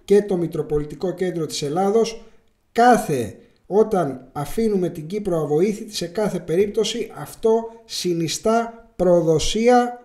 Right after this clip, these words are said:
του ελληνισμού. Ξεκάθαρα πράγματα. Ελλάδα δεν είναι μόνο η Αθήνα, εντάξει, είναι η Κύπρος, είναι η Βόρεια Ήπειρος, είναι η Θράκη,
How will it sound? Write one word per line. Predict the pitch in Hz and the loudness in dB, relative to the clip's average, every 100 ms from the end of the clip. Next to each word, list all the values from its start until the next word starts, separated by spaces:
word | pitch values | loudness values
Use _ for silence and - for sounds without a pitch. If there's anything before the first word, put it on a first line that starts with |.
| _ | _
του | - 226 220 | 2 2 2
ελληνισμού. | - 185 190 196 185 240 202 - - _ | 0 0 2 2 0 2 0 0 -14 _
Ξεκάθαρα | - 175 175 254 208 185 170 | -8 -8 2 2 4 0 0
πράγματα. | 170 160 147 139 139 120 - _ | 0 0 0 -4 -6 -8 -12 _
Ελλάδα | - 156 202 233 233 | -8 0 4 4 4
δεν | 233 226 | 4 4
είναι | 214 | 2
μόνο | 185 180 170 | 2 2 2
η | 156 | 2
Αθήνα, | 151 - 214 233 254 254 - _ | 0 0 0 0 -2 -4 -16 _
εντάξει, | 151 151 226 226 226 180 - - _ | -8 0 2 2 0 -2 -4 -18 _
είναι | 185 196 | -4 0
η | 185 151 | 2 0
Κύπρος, | - 247 240 247 233 - - _ | -4 -2 4 4 4 -6 -18 _
είναι | 196 185 | 0 2
η | |
Βόρεια | 180 202 185 175 | 4 4 4 6
Ήπειρος, | 214 220 233 226 - - - _ - | 4 4 4 4 2 -8 -20 _ -2
είναι | 196 185 | 2 2
η | |
Θράκη, | - 190 214 208 233 226 | 2 2 2 2 -2 -6